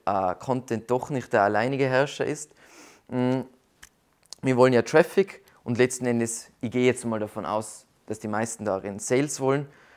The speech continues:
Dazu brauchen wir zuerst einmal Rank-, äh, Rankings. Wie kriegen wir die Rankings? Über Links, Mensch-, Mentions und Brand Searches. Wir wollen natürlich für unsere, für unser Projekt ein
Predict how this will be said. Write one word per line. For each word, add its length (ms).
Dazu 320
brauchen 480
wir 340
zuerst 220
einmal 160
Rank-, 340
äh, 180
Rankings. 600
Wie 80
kriegen 220
wir 80
die 100
Rankings? 640
Über 420
Links, 560
Mensch-, 560
Mentions 560
und 200
Brand 240
Searches. 580
Wir 140
wollen 240
natürlich 380
für 360
unsere, 680
für 180
unser 180
Projekt 460
ein 380